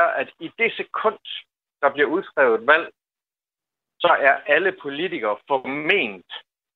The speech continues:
adgang til, øh, til offentlig ytring. Og det vil sige, at i den periode fra valg, valget er udskrevet,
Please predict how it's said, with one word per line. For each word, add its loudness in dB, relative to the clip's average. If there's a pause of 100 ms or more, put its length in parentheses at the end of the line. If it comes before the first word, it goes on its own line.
adgang 4 (240)
til, -12
øh, -4 (140)
til 0
offentlig 0
ytring. -10 (640)
Og -4
det 4
vil -4
sige, -8 (520)
at 2
i 0
den 4
periode 4
fra -2 (100)
valg, 2
valget 4
er 2
udskrevet, -8